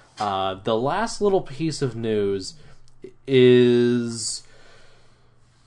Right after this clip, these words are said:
Pokemon. Uh, two days ago, they, the guys over at the Pokemon Company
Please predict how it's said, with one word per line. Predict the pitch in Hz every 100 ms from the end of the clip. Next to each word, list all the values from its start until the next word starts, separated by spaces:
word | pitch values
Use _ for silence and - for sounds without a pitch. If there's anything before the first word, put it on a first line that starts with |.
| _ -
Pokemon. | 175 156 113 110 - - - - - - - _ -
Uh, | 131 131 127 123 120 _ _ _ _ _ _ _ _ -
two | 220
days | 220 196 156
ago, | 143 139 131 127
they, | 131 131 127 120 107 127 _ _ _ - _
the | 147 135
guys | 123 131 127 127
over | 120
at | 117
the |
Pokemon | 113 117 113 107
Company | 123 110 107 107 104 101 92